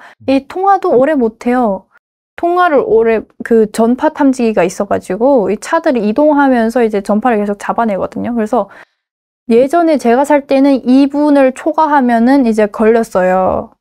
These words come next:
Speaker 1: 어.
Speaker 2: 전파에 탐지가 돼서 그 특정 집까지 알아낼 정도로. 그래서
Speaker 1: 이야.
Speaker 2: 이 분이면 알아냈었는데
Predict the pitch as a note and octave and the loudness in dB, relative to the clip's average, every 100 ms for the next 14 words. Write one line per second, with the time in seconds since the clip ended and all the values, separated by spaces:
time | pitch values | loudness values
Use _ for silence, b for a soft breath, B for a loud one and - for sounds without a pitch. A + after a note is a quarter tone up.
0 | _ F#3+ F#3+ F#3+ F#3+ A3 G#3 A3+ A3 G3+ | _ -4 -2 -2 -2 -2 0 0 0 -2
1 | G3+ - C4 C4 B3+ G#3+ G#3 A3+ A3+ G#3 | -6 -4 -2 0 0 0 -2 -2 -2 -2
2 | C4 - C4+ A#3+ - G#3 - A3+ G#3 G3+ | -4 -2 -2 0 -4 -4 -2 -2 -2 -2
3 | G#3+ G3+ F#3+ F#3+ F#3 F#3+ G#3 A3 G3 E3 | -2 -4 -4 -6 -6 -2 0 0 -2 -4
4 | G3+ - A3 A#3 B3+ B3+ A#3+ G#3 F#3+ G#3 | -6 -4 -2 0 0 2 2 0 -2 -2
5 | G#3 G3 - G3 F#3+ B3 A3+ | -4 -6 -8 -6 -4 -4 -4